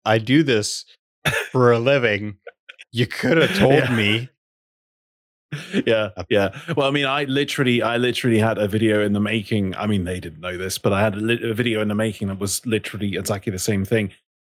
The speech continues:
Speaker 2: And it was, ev-, it was called Everything You Need to Know About Sea of Thieves, the updated version.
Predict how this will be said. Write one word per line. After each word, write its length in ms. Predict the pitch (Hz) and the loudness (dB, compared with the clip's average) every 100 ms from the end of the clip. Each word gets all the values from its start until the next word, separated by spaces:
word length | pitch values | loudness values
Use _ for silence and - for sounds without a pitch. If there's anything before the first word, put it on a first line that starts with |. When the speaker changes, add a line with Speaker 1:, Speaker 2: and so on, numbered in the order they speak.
| - | -6
Speaker 2:
And 120 | 113 | -2
it 100 | 107 | -2
was, 360 | 107 113 104 - | 2 2 2 -2
ev-, 160 | 113 110 | -2 0
it 120 | 104 | -2
was 140 | 107 101 | -4 -4
called 320 | - 113 98 | 2 2 2
Everything 380 | 107 104 104 107 | 0 -2 -2 -2
You 120 | 104 | 0
Need 180 | 107 95 | 0 0
to 120 | 113 | 0
Know 100 | 101 | 2
About 240 | 92 90 | 2 0
Sea 180 | - 113 | 0 0
of 100 | 95 | 0
Thieves, 480 | - 110 95 90 - | 0 -2 -2 -6 -6
the 140 | 110 | 0
updated 580 | 101 95 - 107 98 98 | 0 0 0 0 0 -4
version. 460 | 80 85 82 87 | -6 -12 -12 -14